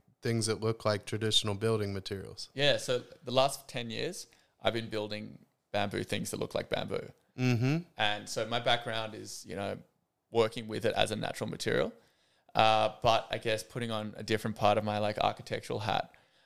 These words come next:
Speaker 2: I'm really interested in how I can use it in, you know, my run-of-the-mill everyday project where,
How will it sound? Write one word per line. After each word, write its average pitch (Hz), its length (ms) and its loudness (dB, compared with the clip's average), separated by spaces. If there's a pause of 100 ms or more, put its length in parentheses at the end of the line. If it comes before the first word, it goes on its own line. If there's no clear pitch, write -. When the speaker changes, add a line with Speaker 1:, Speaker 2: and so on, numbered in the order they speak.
(360)
Speaker 2:
I'm 120 160 0
really 131 240 -2
interested 120 540 -6
in 117 140 0
how 120 200 4
I 117 80 6
can 120 200 -4
use 113 240 -4
it 113 280 -4
in, 110 460 2
you 120 80 -6
know, 107 300 4 (340)
my 110 140 4
run-of-the-mill 110 680 -2
everyday 107 340 -2
project 107 560 -2
where, 107 560 2